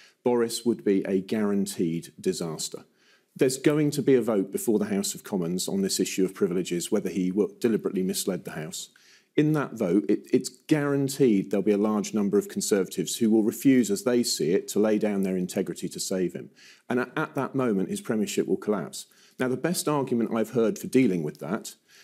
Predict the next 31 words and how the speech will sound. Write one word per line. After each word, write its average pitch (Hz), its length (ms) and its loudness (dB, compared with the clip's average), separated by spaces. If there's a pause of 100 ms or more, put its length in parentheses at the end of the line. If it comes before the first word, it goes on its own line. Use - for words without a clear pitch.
(160)
is 120 140 2
having 117 260 0
the 110 80 2
vote 107 240 0
on 110 80 0
the 101 80 2
first 104 360 -2
day. 87 400 -4
But 127 120 -6
that 180 160 -2
relies 147 440 2
on 120 140 2
people 117 300 0
believing 113 500 4
that 101 100 0
other 113 200 2
M 107 160 2
Ps 104 360 2
think - 300 -2
like 98 200 -2
they 107 200 4
do, 69 280 -2
that - 180 -8
you 92 80 -2
don't 101 200 0
vote 95 220 0
against 90 320 -4
a 98 60 -2
new 90 120 -2
Prime 90 220 -6
Minister. 98 360 -6